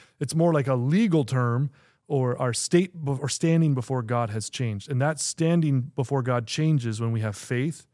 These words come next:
we live a life of repentance, and we enter into covenants with God. And so repentance is, uh, the way that we stay close to God in our declared clean state before him. So we're declared clean, and then as we repent,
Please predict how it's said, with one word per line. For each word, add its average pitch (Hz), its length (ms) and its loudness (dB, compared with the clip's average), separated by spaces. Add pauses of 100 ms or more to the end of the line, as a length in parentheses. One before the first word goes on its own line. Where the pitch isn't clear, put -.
(340)
we 123 100 -2
live 120 160 0
a 117 60 -2
life 120 260 0
of 127 120 -4
repentance, 117 540 -2
and 123 120 -6
we 120 100 -4
enter 117 240 -2
into 110 380 -2 (360)
covenants 123 480 -2
with 110 160 -6
God. 110 300 -6 (440)
And 131 100 -4
so 147 80 0
repentance 151 760 0
is, 135 480 -4 (500)
uh, 120 380 -4
the 127 100 0
way 151 320 2
that 170 160 -2
we 139 80 -2
stay 139 220 -4
close 156 440 -2
to 143 100 -4
God 117 460 -4
in 135 120 -2
our 120 100 -2
declared 135 840 -4 (380)
clean 131 600 0
state 117 420 -6 (180)
before 110 480 -6
him. 123 280 -14 (420)
So 120 380 -2 (200)
we're 143 200 2
declared 156 500 2
clean, 147 480 0
and 131 140 0
then 127 180 -2
as 127 160 0
we 123 80 -2
repent, 123 500 -2